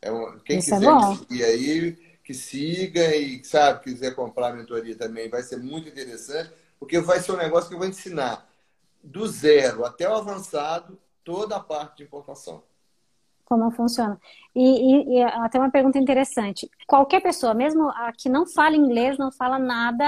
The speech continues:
Speaker 2: ela consegue fazer um negócio com a China. Como
Speaker 1: Não.
Speaker 2: é que funciona? Não
Speaker 1: Não.
Speaker 2: consegue.
Speaker 1: Não, não
Speaker 2: Ela
Speaker 1: consegue.
Speaker 2: precisa, pelo menos, de um
Speaker 1: Ela
Speaker 2: inglês
Speaker 1: precisa,
Speaker 2: básico.
Speaker 1: pelo menos em inglês, pelo menos em inglês.
Speaker 2: Tá.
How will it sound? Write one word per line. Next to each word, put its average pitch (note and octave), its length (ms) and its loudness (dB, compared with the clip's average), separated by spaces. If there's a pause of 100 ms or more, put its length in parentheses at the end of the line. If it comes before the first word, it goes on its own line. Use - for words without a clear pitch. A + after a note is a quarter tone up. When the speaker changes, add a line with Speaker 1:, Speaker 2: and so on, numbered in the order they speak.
Speaker 2:
ela C4 220 -2
consegue C#4 680 -2 (280)
fazer B3+ 300 0
um D4+ 80 -2
negócio B3 520 -2
com C#4 120 -4
a C#4 80 -2
China. G3 400 -10 (400)
Como B3 140 6
Speaker 1:
Não. E4 60 6
Speaker 2:
é F#4+ 40 0
que F#4 100 -2
funciona? B3 600 0
Não G#3+ 180 -4
Speaker 1:
Não. G#3+ 80 0
Speaker 2:
consegue. F#3 440 -4 (220)
Speaker 1:
Não, F3 180 -14
não - 100 -18
Speaker 2:
Ela G#3 160 4
Speaker 1:
consegue. B3 240 4
Speaker 2:
precisa, A#3 320 2
pelo A#3+ 200 6
menos, B3+ 220 8
de D4+ 60 4
um D#4+ 60 6
Speaker 1:
Ela D#4+ 100 8
Speaker 2:
inglês C#4+ 220 2
Speaker 1:
precisa, A#3+ 160 0
Speaker 2:
básico. C3 220 2
Speaker 1:
pelo F3 240 6
menos F3+ 300 -2
em F3 100 -10
inglês, F2 360 -14
pelo A#2+ 240 -4
menos C#3+ 240 -12
em D#3 60 -18
inglês. - 400 -20
Speaker 2:
Tá. E3+ 260 -10